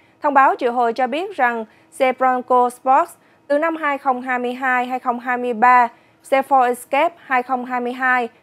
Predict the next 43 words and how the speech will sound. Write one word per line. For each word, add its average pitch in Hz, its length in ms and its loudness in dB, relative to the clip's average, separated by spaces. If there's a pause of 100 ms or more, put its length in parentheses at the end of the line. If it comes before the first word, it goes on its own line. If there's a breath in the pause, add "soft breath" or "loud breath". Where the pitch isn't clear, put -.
nằm 254 360 0
trong 294 240 -4
đợt 233 240 0
triệu 202 160 -4
hồi 208 200 0
trên 240 300 0
với 269 80 -2
khoảng 220 380 -6
hai 294 380 -2
ngàn 233 360 -4
chín 240 320 -6
trăm 247 360 -4
năm 233 180 -2
mươi 233 80 -2
lăm 226 180 -2
xe 226 240 -4
đã 208 80 -2
bị 202 140 -2
ảnh 208 200 -6
hưởng. 226 340 0 (400 soft breath)
Và 269 100 2
trên 320 200 -4
một 277 160 0
số 294 180 2
phương 294 180 -4
tiện 214 320 4
thì 220 180 -6 (220)
kim 294 320 -4
phun 262 280 -2
nhiên 247 200 -2
liệu 220 340 2 (240 soft breath)
có 330 100 2
thể 220 280 0
sẽ 226 160 -8
bị 196 180 -2
nứt. 269 260 0 (320 soft breath)
Và 254 100 2
nếu 285 280 4
như 381 140 -4
điều 262 140 0
này 226 200 -2
xảy 202 200 -4
ra, 247 340 4